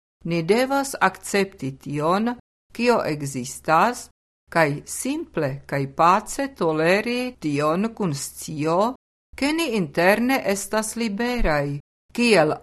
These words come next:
ajn tio estas ekstere. Rigardu homojn, kiuj neniam malsanas.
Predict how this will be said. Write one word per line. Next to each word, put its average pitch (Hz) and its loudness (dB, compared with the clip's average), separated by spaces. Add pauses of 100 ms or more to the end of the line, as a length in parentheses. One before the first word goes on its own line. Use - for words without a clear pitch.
ajn 185 4
tio 247 2
estas 226 0
ekstere. 147 -4 (640)
Rigardu 165 6
homojn, 180 2 (440)
kiuj 302 0
neniam 196 0
malsanas. 185 -2